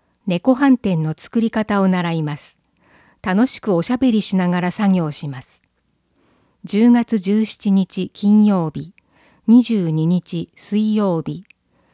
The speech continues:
二十七日月曜日、三十日木曜日、十一月五日水曜日、七日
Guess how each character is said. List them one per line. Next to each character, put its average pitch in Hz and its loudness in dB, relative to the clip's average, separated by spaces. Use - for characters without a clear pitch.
二 233 6
十 185 -2
七 - -4
日 180 -2
月 190 -4
曜 196 0
日、 170 -12
三 233 2
十 240 2
日 170 -4
木 190 -2
曜 202 0
日、 156 -10
十 220 0
一 233 0
月 208 -2
五 - -6
日 196 -8
水 214 -2
曜 185 -2
日、 160 -14
七 202 2
日 196 -8